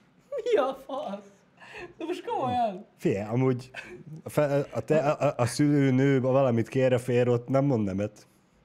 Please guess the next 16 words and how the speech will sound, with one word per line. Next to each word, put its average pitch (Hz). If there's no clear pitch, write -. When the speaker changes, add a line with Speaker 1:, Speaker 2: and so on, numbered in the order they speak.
Speaker 2:
Jó 269
van, 277
szívem, 311
menjünk 285
szavazni 156
most 165
rögtön. -
Speaker 1:
Oké, 208
oké. 208
Hát. 403
Ez 254
ilyen. 170
Nézzétek. 139
Valaki 139
komolyan 120
veszi. 127